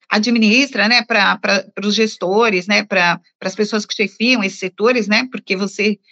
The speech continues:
fica enxugando gelo o tempo todo, e pras pessoas, né, pros, pros jovens,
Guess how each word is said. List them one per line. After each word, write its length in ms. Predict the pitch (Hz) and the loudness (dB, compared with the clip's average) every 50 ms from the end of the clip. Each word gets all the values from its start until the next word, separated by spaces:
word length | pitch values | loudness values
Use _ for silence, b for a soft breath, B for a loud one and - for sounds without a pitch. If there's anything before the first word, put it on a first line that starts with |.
| _ _ _ | _ _ _
fica 200 | - 233 - 262 | -10 -4 0 0
enxugando 360 | 240 226 - 208 208 214 214 | -2 0 0 -2 0 0 2
gelo 220 | 208 208 202 202 208 | 2 0 0 -2 -2
o 40 | 202 | -4
tempo 300 | - 190 196 202 - - | -4 -6 -6 -6 -10 -14
todo, 480 | _ - 240 247 269 285 277 370 370 _ _ _ _ _ _ _ _ | _ 2 4 4 4 2 0 -6 -10 _ _ _ _ _ _ _ _
e 80 | - 415 | -4 -2
pras 280 | - 453 466 480 - | 0 0 0 0 -2
pessoas, 760 | - 440 466 508 - - 302 294 262 359 349 294 247 240 240 | -2 -2 -2 -2 -2 -4 -2 0 0 2 2 0 0 0 0
né, 160 | 285 285 262 | 2 2 2
pros, 400 | 254 - 269 359 349 - - - - _ | 0 -2 -8 -8 -8 -8 -12 -18 -18 _
pros 200 | - 320 311 - | -10 -10 -8 -4
jovens, 800 | 233 254 262 277 330 359 359 285 254 196 170 170 170 - - | 0 2 4 4 4 2 0 -4 -8 -8 -8 -10 -14 -16 -20